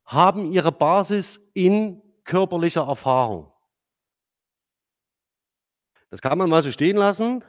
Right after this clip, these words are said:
<laughs> Ist auch nicht ganz unumstritten, ob das tatsächlich alle Konzepte sind.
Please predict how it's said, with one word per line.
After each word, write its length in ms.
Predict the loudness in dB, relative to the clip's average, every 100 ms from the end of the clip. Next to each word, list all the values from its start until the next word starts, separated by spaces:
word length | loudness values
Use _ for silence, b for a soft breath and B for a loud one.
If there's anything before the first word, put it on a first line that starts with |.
| _
<laughs> 1040 | -20 -20 -20 -20 -20 -20 -20 -20 -20 -20 -6
Ist 220 | -4 0
auch 180 | 2 2
nicht 200 | 0 2
ganz 200 | 0 0
unumstritten, 720 | -8 -4 -2 -4 -6 -8 -6
ob 100 | -10
das 100 | -10
tatsächlich 380 | -12 -12 -12 -14 -16 0
alle 300 | 4 4 4
Konzepte 480 | 0 -2 -2 -4
sind. 480 | -4 -2 0 -4 -10